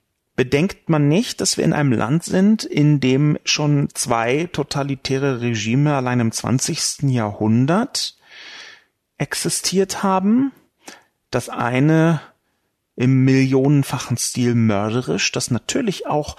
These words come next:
mit und durch Überwachung funktioniert hat. Und das zweite, das mit der D D R ebenfalls auf Überwachung basierte,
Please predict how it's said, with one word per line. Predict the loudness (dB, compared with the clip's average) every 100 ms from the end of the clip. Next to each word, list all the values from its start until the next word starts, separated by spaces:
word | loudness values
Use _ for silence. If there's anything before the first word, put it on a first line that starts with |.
| -8
mit | 0 0 2
und | 0 0
durch | 0 -2 -2
Überwachung | -4 -4 -6 -6 -6
funktioniert | -6 -10 -4 -2 -2 -4
hat. | -8 -10 -10 -10 -4
Und | 0 0
das | -2
zweite, | -2 -2 0 -2 -2 -2 0 -2 -8 -14 -14 -16 -6
das | -4 -4 -8 -10 -18 _ _ -6
mit | -4 -2
der |
D | -2 -2
D | -2
R | -2 -4 -2 -2 -2 -6 _ _ _ _
ebenfalls | -2 2 0 0 -4 -4 -4 -10 -14 -6
auf | -4 -2 0
Überwachung | 2 2 0 -2 -2 -4
basierte, | -2 -4 -4 -6 -6 -8 -14